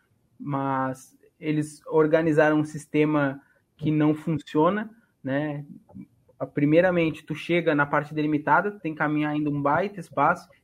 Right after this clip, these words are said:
e aí lá buscar informações, porque as sinalizações, por vezes, não ajudam, ou se tu precisa de alguma informação, tu vai ter que tentar uma primeira e uma segunda vez, porque nem sempre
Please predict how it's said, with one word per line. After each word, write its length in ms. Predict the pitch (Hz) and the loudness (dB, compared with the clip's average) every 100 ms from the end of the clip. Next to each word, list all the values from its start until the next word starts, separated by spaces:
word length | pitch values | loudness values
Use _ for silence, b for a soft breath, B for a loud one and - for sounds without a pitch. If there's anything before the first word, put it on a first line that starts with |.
| - | -2
e 60 | |
aí 80 | 151 | 2
lá 160 | 156 165 | 4 2
buscar 260 | 165 - | -2 -4
informações, 640 | 156 156 151 143 - 160 196 | -4 -2 0 -2 -2 -4 -4
porque 440 | - 151 147 143 143 B | -8 -4 -2 -2 -6 B
as 160 | 139 143 | -6 -4
sinalizações, 880 | 151 147 147 151 147 156 160 151 - b b b - | 0 0 2 -2 -2 -2 0 -2 -6 b b b -12
por 160 | - 147 | -4 -2
vezes, 300 | 156 147 151 | 0 0 0
não 180 | 151 147 | 2 4
ajudam, 640 | 135 147 185 202 175 151 | 2 0 -2 0 2 2
ou 340 | 139 156 147 - _ | 2 2 0 -6 _
se 120 | _ 156 | _ -14
tu 120 | 147 | -12
precisa 360 | 151 143 156 | -12 -8 -2
de 60 | 156 | 2
alguma 260 | 156 160 156 | 2 2 -2
informação, 600 | 156 151 147 147 151 151 - _ | 0 2 0 2 0 0 -4 _
tu 40 | - | -2
vai 120 | 147 | 0
ter 140 | 156 | 0
que 60 | 151 | -2
tentar 440 | 156 147 147 156 | -2 0 0 0
uma 200 | 151 147 | 0 -2
primeira 460 | 143 151 147 165 180 | -2 0 2 2 2
e 40 | |
uma 160 | 175 165 | 0 -4
segunda 340 | 170 165 180 | -6 -2 -2
vez, 220 | 170 170 | 0 -2
porque 260 | 170 - 165 | -4 -10 -6
nem 140 | 165 | -4
sempre 420 | 160 156 151 147 | -4 -4 -4 -6